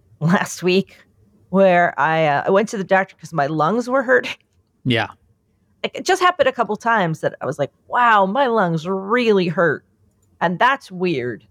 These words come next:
Speaker 1: And then I would get really sleepy and not feel too well. And I was like, "I'm just gonna go get it checked out." And the doctor sent me to the pulmonologist. It was like, "Do you ever wheeze?" I was like, "No, never. I'm totally fine." And then he listened to my chest. He's like, "You have asthma."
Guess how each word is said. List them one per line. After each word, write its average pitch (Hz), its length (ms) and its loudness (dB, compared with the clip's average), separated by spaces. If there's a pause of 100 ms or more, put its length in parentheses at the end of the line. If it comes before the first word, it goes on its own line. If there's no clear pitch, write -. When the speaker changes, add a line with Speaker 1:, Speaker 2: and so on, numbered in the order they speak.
(640)
Speaker 1:
And 190 140 2
then 196 140 4
I 185 60 2
would 185 120 -2
get 131 160 -2
really 185 200 2
sleepy 165 420 -2
and 156 100 0
not 143 220 -2
feel 156 160 0
too 202 180 -4
well. 208 320 2 (260)
And 190 60 0
I 202 40 4
was 208 80 0
like, 226 180 -4
"I'm 311 100 -2
just 370 220 -6
gonna 220 160 2
go 185 120 2
get 165 120 4
it 98 80 -6
checked - 240 -4
out." 98 280 -4
And 156 120 -2
the 160 60 2
doctor 160 280 0
sent 143 220 -4
me 151 60 -6
to - 120 -8
the 147 60 -4
pulmonologist. 143 880 -2 (320)
It - 40 -6
was 156 140 0
like, 143 220 0 (240)
"Do 170 80 0
you 214 40 4
ever 220 160 2
wheeze?" 220 300 -2
I 202 60 4
was 190 100 0
like, 180 180 -2
"No, 247 220 2
never. 190 300 2
I'm 139 100 -4
totally 202 300 2
fine." 175 320 0
And 170 160 0
then 170 60 2
he 170 100 0
listened 180 300 0
to 185 60 0
my 160 140 2
chest. 156 300 0
He's 147 100 -10
like, 147 180 -6
"You 349 60 -2
have 311 100 -2
asthma." 143 460 -2